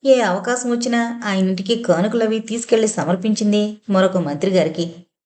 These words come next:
ఆ రోజుల్లో ఎవరైనా ఈయన పేరు చెప్తే దులపరించుకున్నట్లుగా మాట్లాడేవారు రావు గారు.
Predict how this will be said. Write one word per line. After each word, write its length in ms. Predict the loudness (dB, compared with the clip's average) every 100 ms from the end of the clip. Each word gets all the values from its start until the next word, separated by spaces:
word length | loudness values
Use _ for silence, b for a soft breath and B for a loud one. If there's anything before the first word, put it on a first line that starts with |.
| _ _ _ _ -2
ఆ 160 | 0
రోజుల్లో 440 | 2 2 2 2 2
ఎవరైనా 720 | 2 0 0 -2 -2 -6 -4
ఈయన 220 | 0 0
పేరు 260 | 2 2 2
చెప్తే 640 | 0 -2 2 2 2 -4 0
దులపరించుకున్నట్లుగా 1000 | 4 4 2 -4 -4 -4 0 2 2 0
మాట్లాడేవారు 760 | -2 -2 0 2 2 0 -2
రావు 300 | -2 -2 0
గారు. 360 | 0 0 -2 -6